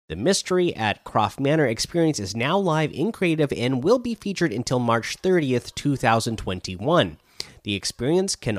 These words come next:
also be accessed via the Mystery in Croft Manor playlist tile. Upon entering the playlist tile, you'll find yourself in the Hideout, a matchmaking hub that features the Mystery at Croft Manor game and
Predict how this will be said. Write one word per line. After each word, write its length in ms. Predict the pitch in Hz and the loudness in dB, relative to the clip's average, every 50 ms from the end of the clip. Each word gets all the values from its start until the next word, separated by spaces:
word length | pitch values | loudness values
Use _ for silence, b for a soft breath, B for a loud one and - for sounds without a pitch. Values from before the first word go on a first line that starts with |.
| - - | -4 -6
also 320 | 95 104 139 - - 185 | -2 -2 -2 0 -2 -2
be 220 | 180 196 202 - | -4 -4 -6 -8
accessed 540 | - 120 135 139 - - - 147 131 - - | -6 -6 -6 -6 -4 -4 -2 -2 -2 -2 -4
via 200 | 117 110 113 107 | -4 -4 -2 -2
the 100 | 98 98 | -2 -2
Mystery 520 | 92 95 107 117 - - - 147 143 123 95 | -4 -2 -2 -2 -2 -2 -2 -2 -2 -2 -4
in 100 | 98 98 | -8 -8
Croft 300 | - - - 165 - - | -8 -8 -8 -8 -6 -4
Manor 320 | 160 170 170 180 175 170 | -2 0 0 2 0 0
playlist 560 | - - - 117 113 110 110 110 104 - - - | -2 -2 -2 0 0 0 0 0 -2 -2 -4 -4
tile. 460 | - - 143 147 127 92 76 71 - B B B B B B B B B B B B | -4 -2 0 0 0 0 -2 -6 -16 B B B B B B B B B B B B
Upon 380 | - - - - 113 139 180 202 | -14 -10 -6 -4 0 0 0 0
entering 400 | 170 180 185 - - 170 170 170 | 0 -2 -2 -2 0 0 0 0
the 80 | 170 | 0
playlist 480 | 165 - - 143 143 147 151 147 139 - | -2 -2 -2 -2 0 0 0 -2 -2 -2
tile, 340 | - - 131 131 127 135 135 | -2 0 2 2 4 2 2
you'll 140 | 120 107 92 | 0 -2 -4
find 260 | - - 107 120 135 | -4 -4 -2 -2 0
yourself 380 | 147 151 - - 131 135 - | 0 -2 0 0 -2 -2 -2
in 260 | - - 107 120 131 139 | -6 -6 -4 -2 0 2
the 120 | 147 139 | 0 0
Hideout, 520 | 123 - 147 156 147 107 104 87 82 - - | 0 0 -2 -2 0 0 -2 -2 -4 -6 -10
a 100 | - 90 | -12 -10
matchmaking 640 | 85 87 101 123 151 - - 165 160 151 - 175 151 | -6 -2 0 0 0 0 0 -2 -2 -2 -2 -2 0
hub 260 | 127 135 135 135 135 | 2 2 2 2 2
that 200 | 131 123 92 - | 0 -4 -4 -2
features 400 | - 139 135 - 127 120 120 104 | -4 -4 -2 -2 -2 -2 -2 -2
the 100 | - 104 | -4 -6
Mystery 540 | 95 98 120 147 - - - 165 165 160 151 | -4 -2 -2 -4 -4 -2 -2 -2 0 0 0
at 160 | 123 90 - | 0 -2 -2
Croft 320 | - - 107 98 104 - - | -2 -2 -2 -2 -2 -4 -2
Manor 280 | 135 139 147 151 151 | 0 2 2 2 2
game 320 | 143 131 135 139 139 131 123 - | 0 0 0 0 0 0 -2 -2
and 240 | 151 170 175 165 | 0 0 0 0